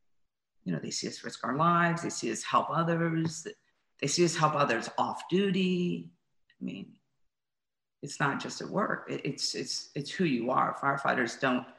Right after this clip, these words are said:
leave the uniform at home. They all carry boo-boo bags. They all stop and help the public. They help their neighbors. You know, they put up storm shutters for,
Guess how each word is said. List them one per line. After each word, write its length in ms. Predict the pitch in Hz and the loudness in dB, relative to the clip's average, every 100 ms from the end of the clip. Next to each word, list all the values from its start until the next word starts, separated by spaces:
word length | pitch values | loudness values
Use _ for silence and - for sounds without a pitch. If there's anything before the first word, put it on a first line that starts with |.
| _ _ _ 147 | _ _ _ 4
leave 220 | 180 226 | 6 6
the 80 | 131 | 4
uniform 440 | 113 117 120 113 | 2 0 -2 -4
at 80 | - | -4
home. 560 | - 202 190 143 175 175 | 0 2 2 0 -2 -2
They 140 | 147 | 0
all 160 | 151 165 | 0 0
carry 260 | - 185 | 0 -2
boo-boo 340 | 160 175 214 190 | 0 0 0 -2
bags. 760 | 113 - - - - - - _ _ _ _ _ - | -4 -8 -12 -20 -20 -20 -20 _ _ _ _ _ -4
They 60 | |
all 120 | 131 151 | -2 0
stop 320 | - 156 175 | 2 2 2
and 100 | 131 | 0
help 280 | 139 127 - | -2 -2 -6
the 80 | |
public. 580 | - - 233 76 - - _ - | -6 -4 -2 -2 -4 -8 _ -4
They 460 | 117 - - - _ - | -2 -2 -4 -10 _ -4
help 140 | - - | -2 2
their 120 | 123 | 4
neighbors. 1000 | 131 220 196 120 107 - - - - - _ _ _ _ _ - | 4 4 2 0 0 -4 -8 -10 -14 -18 _ _ _ _ _ -12
You 80 | 135 | -6
know, 160 | 139 139 | -2 -2
they 140 | 135 | -4
put 280 | - - 139 | -4 -2 -2
up 140 | 135 | -2
storm 440 | - - 190 269 254 | -6 -4 0 2 4
shutters 640 | - 117 113 113 - - | 2 0 -2 -4 -6 -10
for, 480 | - 127 117 - | -6 -4 -2 -4